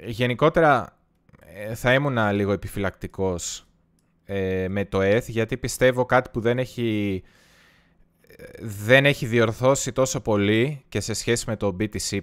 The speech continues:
pair, δεν θα μπορέσει να τρέξει και τόσο πολύ. Νομίζω ότι άλλαξαν πάρα πολύ τα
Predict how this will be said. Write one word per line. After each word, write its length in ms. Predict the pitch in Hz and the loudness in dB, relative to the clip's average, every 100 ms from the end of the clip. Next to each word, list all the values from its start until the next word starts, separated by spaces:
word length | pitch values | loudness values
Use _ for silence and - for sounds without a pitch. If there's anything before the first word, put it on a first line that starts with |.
| - | -2
pair, 200 | 95 117 143 _ _ _ _ _ _ _ | -2 -2 -4 _ _ _ _ _ _ _
δεν 320 | - 107 127 | -16 0 2
θα 120 | - | 2
μπορέσει 320 | 120 131 147 139 | 2 2 2 0
να 60 | |
τρέξει 300 | 131 139 - | 0 0 -2
και 120 | - | -8
τόσο 260 | 98 95 - | -4 -6 -4
πολύ. 240 | 98 92 | -4 -4
Νομίζω 320 | 95 101 117 131 | -2 -4 -4 -4
ότι 180 | 127 | 2
άλλαξαν 480 | 113 127 135 - 113 | 6 6 4 -2 -2
πάρα 240 | 117 127 123 | 4 4 4
πολύ 220 | 107 | 0
τα 100 | 117 | -2